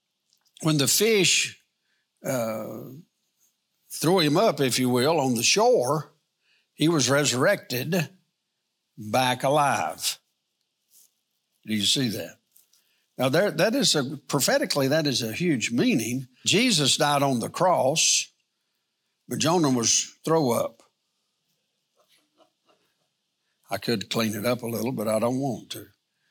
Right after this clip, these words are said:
And, and so there, there's a difference of the resurrection.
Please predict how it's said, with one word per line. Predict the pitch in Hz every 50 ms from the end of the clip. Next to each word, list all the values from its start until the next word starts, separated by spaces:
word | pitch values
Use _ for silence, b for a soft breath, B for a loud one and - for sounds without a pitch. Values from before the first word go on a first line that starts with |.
| _ _ _ _ _ _ _ _ _ _ _ - -
And, | 135 135 170
and | 160 147 135
so | - 185 165 151 147
there, | 131 - 160 160 165 170
there's | 165 160 175 180 156 135
a | 156 151
difference | 135 135 - 302 - - - 180 160 147 -
of | 147 131
the | 135
resurrection. | 131 131 131 127 104 123 117 117 123 127 92 - - - - -